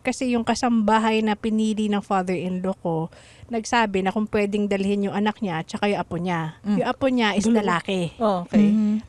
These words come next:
Speaker 1: Tapos, eh, may daughter ako.
Speaker 2: Oo.
Speaker 1: Baka, alam mo yun, parang I'm very protective of my daughter. Na
Speaker 2: Oo.
Speaker 1: ayoko, sh-
Speaker 3: Mm.
Speaker 1: di natin, ala-, syempre, iba rin yung
Speaker 2: Yes.
Speaker 1: lifestyle, iba rin yung kinalakihan,
Speaker 2: Oo.
Speaker 1: iba rin yung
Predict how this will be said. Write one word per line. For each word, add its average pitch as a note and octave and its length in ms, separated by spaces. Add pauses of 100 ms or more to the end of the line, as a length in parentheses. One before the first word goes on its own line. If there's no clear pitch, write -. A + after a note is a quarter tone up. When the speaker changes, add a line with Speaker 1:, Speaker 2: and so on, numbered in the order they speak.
Speaker 1:
Tapos, A#3 600
eh, A#3 140
may A#3+ 80
daughter G#3+ 340
ako. F3 460
Speaker 2:
Oo. E3 340 (140)
Speaker 1:
Baka, B3+ 320
alam D4+ 240
mo F4 140
yun, C#4 240
parang D4+ 420 (320)
I'm D4 240
very C#4 240
protective G#3+ 560
of G3 160
my F#3+ 80
daughter. F3+ 400
Na G#3+ 160
Speaker 2:
Oo. - 0
Speaker 1:
ayoko, B3 400
sh- A3 160
Speaker 3:
Mm. G#3+ 560
Speaker 1:
di C4+ 140
natin, C#4+ 320
ala-, C4 180
syempre, - 240
iba C#4+ 300
rin E4 180
yung D#4+ 80
Speaker 2:
Yes. C4+ 320
Speaker 1:
lifestyle, A3 240
iba A3+ 240
rin C4 160
yung C4 140
kinalakihan, B3 840
Speaker 2:
Oo. D#3 240 (340)
Speaker 1:
iba A#3 240
rin B3+ 240
yung A#3+ 540